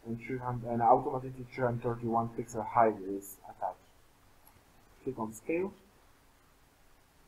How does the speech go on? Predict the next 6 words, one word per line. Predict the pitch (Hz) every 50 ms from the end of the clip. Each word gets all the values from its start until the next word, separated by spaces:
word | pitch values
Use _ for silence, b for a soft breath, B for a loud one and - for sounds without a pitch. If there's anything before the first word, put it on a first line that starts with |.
| - -
cancel, | 135 139 147 - - 175 170 170 - - - _ - - - - - - - - _ _ - - - - - - - _ - - - - - -
and | 131 135
your | 135 127 127 120
image | 123 120 - -
has | 113 110 104
been | 110 107 107